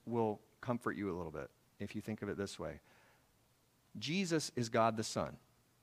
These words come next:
He is equal to God the Father. You agree with me? He is God. But he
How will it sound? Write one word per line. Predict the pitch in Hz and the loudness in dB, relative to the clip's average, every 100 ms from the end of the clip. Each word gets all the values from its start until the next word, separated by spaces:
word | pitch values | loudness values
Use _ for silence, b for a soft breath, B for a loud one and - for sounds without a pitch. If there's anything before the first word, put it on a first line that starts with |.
| _ _ _ - | _ _ _ 2
He | 139 | 4
is | 131 | 6
equal | 151 151 135 | 4 4 2
to | 120 127 | 0 2
God | 110 98 | 6 6
the | 95 | 6
Father. | - 87 69 60 - _ _ _ _ - | 2 2 2 -6 -14 _ _ _ _ -10
You | |
agree | 101 117 | -2 0
with | 147 196 | 0 0
me? | 208 196 - _ _ _ _ _ _ - | 0 -4 -16 _ _ _ _ _ _ -4
He | 101 | -2
is | 101 | 0
God. | 87 78 67 - _ _ _ b b b b b b - 113 | -2 -2 -6 -16 _ _ _ b b b b b b -18 4
But | 135 135 | 6 6
he | - 156 156 | 0 0 0